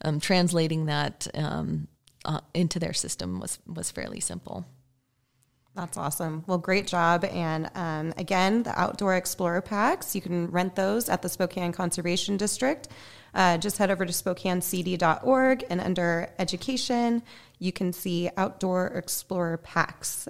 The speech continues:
Speaker 2: and fill out a, um, request to check out a pack there. So, um, you are encouraging teachers to reach out and check out these grants and everything, but you also work very closely with teachers in the classroom. So talk to us about your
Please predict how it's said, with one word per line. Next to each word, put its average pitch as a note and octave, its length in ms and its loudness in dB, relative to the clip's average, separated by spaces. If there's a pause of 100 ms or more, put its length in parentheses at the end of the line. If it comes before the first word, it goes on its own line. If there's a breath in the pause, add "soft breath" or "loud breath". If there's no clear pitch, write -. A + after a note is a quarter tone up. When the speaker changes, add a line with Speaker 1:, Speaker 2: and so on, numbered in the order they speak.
Speaker 2:
and D#3+ 560 -2
fill E3+ 240 -4
out E3+ 360 0
a, D#3+ 540 -2
um, D#3+ 380 -4
request F3+ 460 -2
to F3+ 100 -4
check F3+ 220 -2
out F3+ 60 2
a F#3 40 -2
pack G3 240 -6
there. E4+ 260 -2 (640 soft breath)
So, A#3 520 4
um, F#3 520 4 (200)
you G3+ 360 0
are F3+ 320 0
encouraging C#4 520 0
teachers B3 420 2
to G3+ 140 -2
reach G3 260 -2
out F#3 380 2
and E3+ 280 0
check G#3 200 0
out G3+ 160 0
these G3 180 0
grants F3+ 300 0
and F#3 80 -2
everything, F3 320 0
but F3 100 2
you E3+ 240 0
also A3+ 420 6
work E3 240 2
very F#3+ 520 0
closely E3+ 480 -2
with E3 180 -2
teachers E3 540 0
in F3 120 -2
the E3 60 -2
classroom. E3 720 0 (340 loud breath)
So F3+ 420 4
talk G3+ 260 -2
to C4+ 80 2
us C#4 160 4
about F#3+ 320 4
your E3+ 420 2